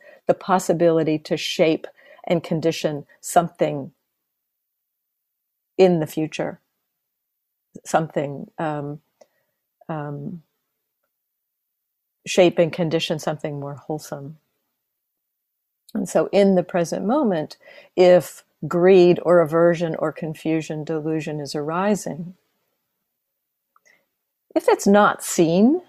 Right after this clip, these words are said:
if we're not aware of it, if we are unaware of the, if we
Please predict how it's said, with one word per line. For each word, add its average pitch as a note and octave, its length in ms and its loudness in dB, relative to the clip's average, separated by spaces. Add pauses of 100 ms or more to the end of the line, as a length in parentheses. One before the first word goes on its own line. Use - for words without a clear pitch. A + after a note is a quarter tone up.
(380)
if G3 300 6
we're F#3 240 6
not F3+ 300 2
aware F3 400 4
of A3+ 140 2
it, C4 260 4
if - 180 0
we G#3 140 8
are F3 240 6
unaware F3+ 640 6
of D#3+ 260 2
the, F3 200 4 (180)
if - 180 -8
we D#3+ 220 2